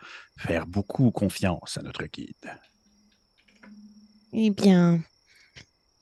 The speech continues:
Speaker 2: selon l'accumulation de quelques preuves, euh, je,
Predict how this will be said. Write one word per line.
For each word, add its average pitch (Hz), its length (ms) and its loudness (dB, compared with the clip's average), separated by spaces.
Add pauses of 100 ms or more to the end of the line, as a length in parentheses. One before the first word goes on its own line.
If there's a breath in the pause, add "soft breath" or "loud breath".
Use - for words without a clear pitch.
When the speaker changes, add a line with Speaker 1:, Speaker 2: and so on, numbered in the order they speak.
Speaker 2:
selon 214 720 6
l'accumulation 190 920 2
de 185 400 2
quelques 175 760 0 (640 loud breath)
preuves, 208 480 8
euh, 170 420 6
je, 202 480 6